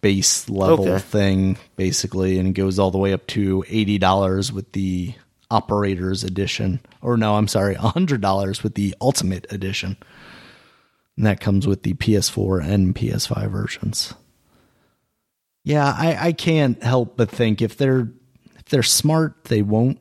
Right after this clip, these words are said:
Speaker 1: release it at full price, but I wouldn't necessarily be surprised if they did anyway.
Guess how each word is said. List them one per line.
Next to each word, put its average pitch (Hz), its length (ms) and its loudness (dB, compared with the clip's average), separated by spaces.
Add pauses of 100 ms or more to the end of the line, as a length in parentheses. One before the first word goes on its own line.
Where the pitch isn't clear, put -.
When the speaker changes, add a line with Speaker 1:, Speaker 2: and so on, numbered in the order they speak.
(120)
Speaker 1:
release 127 420 0
it 127 220 0
at 123 160 -4
full 135 240 2
price, - 880 0 (280)
but 104 340 0 (680)
I 101 280 -4 (680)
wouldn't 110 340 4
necessarily 98 460 2
be 95 160 2
surprised 92 520 -2
if - 120 -14
they 95 100 0
did - 300 -6 (120)
anyway. - 280 -10